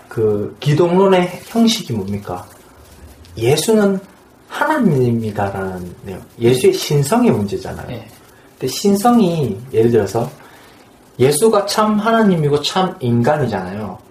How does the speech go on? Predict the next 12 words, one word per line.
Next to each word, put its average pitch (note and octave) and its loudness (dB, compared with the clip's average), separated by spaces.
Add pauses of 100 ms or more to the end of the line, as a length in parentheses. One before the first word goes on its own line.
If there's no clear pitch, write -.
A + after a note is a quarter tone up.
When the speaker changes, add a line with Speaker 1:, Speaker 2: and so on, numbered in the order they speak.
(260)
Speaker 1:
근데 - -2
그 F3 0
참 G#3 0
인간이자 D3+ 0
하나님이 C#3 -2
죽었다. F#2+ -8 (1400)
그러면 F#3 2
오롯이 F3 4
한 G#3 0 (160)
인간, C3 2
참 - 0
하나-, A#3+ 2